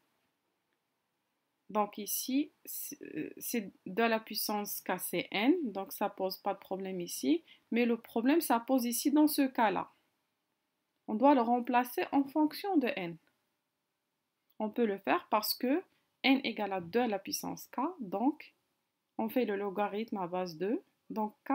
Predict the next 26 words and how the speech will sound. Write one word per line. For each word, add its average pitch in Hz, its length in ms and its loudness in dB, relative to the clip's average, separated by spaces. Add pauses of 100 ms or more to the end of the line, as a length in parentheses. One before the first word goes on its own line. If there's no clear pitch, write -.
(140)
égale 208 260 -4
à 220 80 2
log 220 320 0
deux 202 300 -4
à 202 120 -2
base 196 240 -2
de 262 120 0
deux 254 280 0 (400)
de 240 120 4 (100)
n. 180 200 -6 (580)
Ainsi, 220 540 2 (800)
on 202 120 -2
remplace 202 480 0
dans 190 160 -2
la 175 140 -2
relation. 175 580 -2
Donc, 202 220 0
C - 220 2
de 226 180 0
n 233 240 2
égale 190 340 0
à 247 120 0 (760)
n 294 200 10
plus 226 400 -2
un 269 340 0
fois 240 540 -2